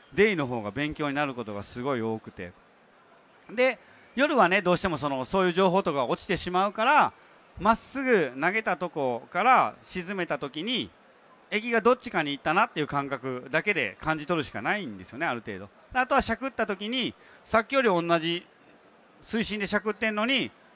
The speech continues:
なんか重たくなったなとか、さっきよりドラグちょっとしゃくったら出るようになったなっ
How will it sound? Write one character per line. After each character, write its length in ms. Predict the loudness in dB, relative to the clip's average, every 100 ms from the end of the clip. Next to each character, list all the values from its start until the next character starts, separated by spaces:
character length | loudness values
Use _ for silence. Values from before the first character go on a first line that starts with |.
| _
な 180 | 2 2
ん 40 |
か 100 | 2
重 160 | 0 2
た 120 | 0
く 100 | 0
な 80 | -2
っ 40 |
た 80 | -2
な 100 | -4
と 60 |
か、 80 | -6
さ 140 | -4 -4
っ 40 |
き 80 | 2
よ 80 | 2
り 60 |
ド 80 | 4
ラ 100 | 2
グ 100 | 2
ち 40 | -4
ょ 20 |
っ 20 |
と 80 | -4
し 60 |
ゃ 80 | -6
く 60 | -4
っ 20 |
た 80 | -4
ら 40 |
出 80 | -2
る 80 | -2
よ 20 |
う 20 | -2
に 60 |
な 80 | -2
っ 20 |
た 100 | -4
な 160 | 0
っ 40 | 0